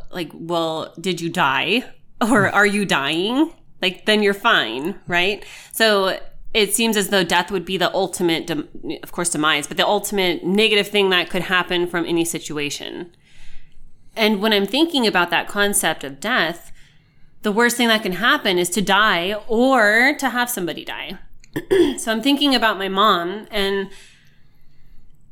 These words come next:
I used to have such a terrible fear of not dying and not death per se, but dead bodies. I was, I was so petrified of dead bodies. And it wasn't until this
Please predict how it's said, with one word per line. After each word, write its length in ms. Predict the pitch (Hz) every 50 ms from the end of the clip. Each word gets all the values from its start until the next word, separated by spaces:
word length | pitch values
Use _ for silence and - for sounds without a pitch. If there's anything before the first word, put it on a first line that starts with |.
| - -
I 140 | 240 240 254
used 240 | 277 294 294 - -
to 100 | 277 262
have 640 | - 226 240 240 240 240 233 220 214 190 202 233 - - _ _ _ _ - -
such 340 | - - - 302 311 311 330
a 80 | 320
terrible 540 | - - - 226 262 269 277 285 262 269 262
fear 520 | 262 - - 240 233 233 226 226 220 208
of 440 | 185 196 196 196 196 190 180 180 - - - -
not 320 | - 240 277 339 381 311 208
dying 640 | 226 202 202 240 262 247 202 180 180 190 208 220 214
and 140 | 185 196 208
not 280 | 220 226 240 285 294
death 240 | - 214 220 220 -
per 100 | - 202
se, 220 | 196 - 196 190 180
but 220 | 185 196 175 165
dead 200 | - 190 190 165
bodies. 500 | 175 160 165 160 131 110 160 175 - - -
I 120 | 202 196
was, 320 | 190 190 190 190 180 - - - - - - -
I 100 | 214 214
was 180 | 214 202 196 -
so 520 | - - 247 240 240 233 226 214 196 190
petrified 840 | - - - 233 226 226 - 220 214 - 196 180 170 170 170 175 -
of 180 | - 175 170 147
dead 180 | 185 190 180 170
bodies. 500 | 175 165 160 151 131 90 120 - - - - - - - - - - - - -
And 120 | 214 233
it 160 | 233 220 202
wasn't 360 | 202 240 294 330 330 359 349
until 760 | 349 277 240 - - 233 226 220 208 190 185 180 170 185 - - - - - - - - - - _ _ _ _ _ _ _ _ - - - -
this 420 | 202 208 220 214 208 - -